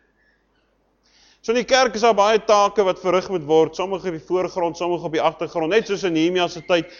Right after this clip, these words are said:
Daar's die een wat die deur oopsluit, daar's een wat bid vir die diens, daar's een wat die koppies regkry, die tiendes en die offergawes betaal, dat die kerk sy verpligtinge kan nader, eh, doen en so aan. Een wat besluite maak oor watter sending die kerk gaan ondersteun, die sending self wat die verlengstuk van die kerk is, wat die evangelie uitdra. Hoe vlie-, hoe lieflik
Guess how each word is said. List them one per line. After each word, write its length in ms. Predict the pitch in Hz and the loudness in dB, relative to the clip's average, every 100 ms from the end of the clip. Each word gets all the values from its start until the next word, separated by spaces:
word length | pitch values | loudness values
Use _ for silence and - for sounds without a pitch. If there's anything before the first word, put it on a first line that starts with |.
| - | -4
Daar's 200 | 175 208 | 2 2
die 100 | 202 | 2
een 80 | 214 | 0
wat 100 | 214 | 2
die 80 | 202 | 0
deur 220 | 180 202 | 4 6
oopsluit, 320 | 202 202 202 | 6 4 -2
daar's 160 | 180 180 | 0 -2
een 120 | 196 | -2
wat 140 | 196 151 | -4 -2
bid 160 | 180 | -4
vir 120 | 190 185 | 0 -2
die 80 | |
diens, 220 | 175 185 170 | 0 -4 -2
daar's 200 | 185 185 | -4 -4
een 120 | 196 | -6
wat 120 | 190 | -8
die 60 | 185 | -2
koppies 320 | 202 202 185 | -2 -2 -2
regkry, 440 | 185 180 180 185 | 2 0 0 -2
die 120 | 175 175 | -2 -4
tiendes 340 | 196 190 175 | -4 -2 -2
en 40 | |
die 100 | 185 | 0
offergawes 640 | 185 185 175 185 185 175 180 | -2 -2 -2 0 2 0 -8
betaal, 460 | 165 180 175 175 - _ | -4 0 0 0 -8 _
dat 80 | 170 | -2
die 140 | 175 | -2
kerk 220 | 185 180 175 | 0 0 -2
sy 120 | 165 | -4
verpligtinge 640 | 170 - 185 - 170 165 | -4 0 -2 0 -4 -2
kan 160 | 160 160 | -2 0
nader, 400 | 147 160 160 151 - _ | 2 2 0 -4 -10 _
eh, 480 | 143 143 131 110 135 131 _ _ _ _ _ _ _ - | 0 2 0 -4 -8 -10 _ _ _ _ _ _ _ 2
doen 240 | 170 170 | 2 2
en 120 | 143 | -4
so 160 | 139 175 | -2 0
aan. 200 | 170 165 - - _ - | 0 -2 -12 -20 _ -4
Een 140 | 202 | 2
wat 140 | 202 180 | 2 2
besluite 420 | 185 208 196 208 196 | -2 0 2 2 2
maak 300 | 185 185 180 | 2 2 0
oor 140 | 180 143 | 0 0
watter 240 | 165 190 | 0 -2
sending 400 | - 196 190 185 | -2 -2 0 -2
die 140 | 180 185 | -2 2
kerk 240 | 196 180 | 2 0
gaan 140 | 175 | -4
ondersteun, 420 | 175 170 - 185 175 | -2 -2 -2 -2 -2
die 100 | 175 | -2
sending 360 | 196 190 190 | -2 -2 -2
self 300 | - 170 180 180 | -2 -2 -2 -2
wat 80 | |
die 80 | 180 | -6
verlengstuk 640 | 190 156 143 175 - 180 | -6 -2 -2 -4 -8 -8
van 80 | 185 | -8
die 60 | 175 | -6
kerk 220 | 180 170 165 | -2 -2 -4
is, 60 | |
wat 80 | 170 | -8
die 80 | 180 | -6
evangelie 560 | 180 175 - 185 180 175 | -4 -6 -4 -2 0 0
uitdra. 300 | 170 170 175 | 0 2 2
Hoe 140 | 165 | 0
vlie-, 220 | 156 185 151 | -2 -6 -6
hoe 200 | 165 175 | -4 -2
lieflik 380 | 196 196 196 - | -2 -2 -4 -4